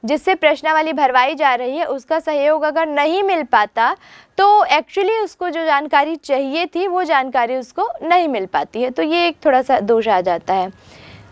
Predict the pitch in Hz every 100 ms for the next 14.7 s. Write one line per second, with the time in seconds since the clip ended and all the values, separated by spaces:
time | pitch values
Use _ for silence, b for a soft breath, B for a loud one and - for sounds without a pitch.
0 | - 226 339 359 453 453 - 349 427 392
1 | 392 403 226 262 339 269 285 269 247 214
2 | 233 254 240 214 220 214 226 208 190 190
3 | 202 - 190 247 370 294 - 349 330 339
4 | 302 302 294 285 302 311 302 294 294 285
5 | 285 277 247 262 262 247 302 349 B B
6 | B B 220 330 392 381 381 370 339 359
7 | 359 359 370 359 359 - 349 349 311 269
8 | 311 302 339 415 349 392 - 269 269 311
9 | 392 453 b b _ - 349 415 403 415
10 | 359 415 339 311 339 349 370 339 311 339
11 | 339 320 302 339 320 294 247 277 302 302
12 | 262 247 311 339 349 294 254 - - 285
13 | 285 392 415 403 330 285 285 277 247 233
14 | 226 208 226 220 226 269